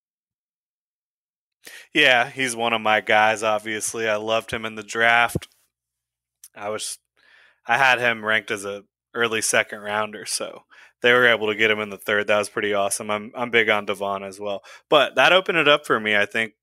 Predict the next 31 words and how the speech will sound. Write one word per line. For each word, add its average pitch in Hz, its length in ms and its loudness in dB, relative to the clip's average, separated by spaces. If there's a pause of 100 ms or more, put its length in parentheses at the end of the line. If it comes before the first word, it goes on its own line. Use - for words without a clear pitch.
(200)
two 123 180 -4
pretty 120 300 2
easy 113 520 0
choices, 113 840 -2 (580)
uh, 98 460 -2
other 113 260 2
than 110 220 0
those 117 260 2
two 110 220 -2
guys. 101 580 2
When 113 200 -14
you 107 140 -6
look 110 220 -2
on 107 200 2
offense, 107 640 2
Laviska 110 400 0
Shenault, 113 540 2 (100)
the 98 80 -12
star 107 320 2
of 104 80 -2
the 104 80 -4
show 110 260 0
so 107 220 -4
far 104 260 -2
in 98 80 -12
training 120 440 -6
camp, 101 280 -12 (400)
I 117 80 2
mean, 117 140 2
excuse 113 360 -4
me, 104 140 -8